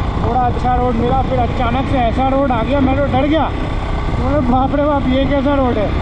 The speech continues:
मतलब बाइक वाइक तो ठीक है, हिमालयन के लिए तो चलो ठीक है, हिमालयन के साथ स्कूटी वगैरह हो या कार वगैरह हो तो oh my God, अगर लग्जरी कार हो तो I will recommend कि don't come from this way यार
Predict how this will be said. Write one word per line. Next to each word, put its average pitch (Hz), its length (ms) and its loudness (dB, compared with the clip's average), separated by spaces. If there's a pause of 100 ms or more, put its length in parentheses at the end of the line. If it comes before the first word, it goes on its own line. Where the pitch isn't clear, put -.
(880)
मतलब 226 340 -2 (320)
बाइक 226 220 0
वाइक 269 240 0
तो 302 120 0
ठीक 277 280 0
है, 311 140 2
हिमालयन 269 500 0
के 277 180 0
लिए 285 180 0
तो 294 140 0
चलो 277 260 0
ठीक 269 280 -2
है, 269 260 0
हिमालयन 254 380 0
के 262 80 0
साथ 254 160 0
स्कूटी - 500 -2
वगैरह 269 320 0
हो - 140 2 (440)
या - 60 0
कार 302 360 0
वगैरह 302 360 0
हो 294 200 2
तो 302 80 -2
oh 277 240 0
my 285 200 0
God, 269 140 0
अगर 277 180 0
लग्जरी 262 440 0
कार 277 240 0
हो 294 160 2 (420)
तो - 60 -2
I 269 220 0
will 269 220 0
recommend 294 500 0
कि - 60 2
don't 269 400 0
come 285 220 0
from 285 300 0
this 262 180 -2
way 277 220 0
यार 220 300 0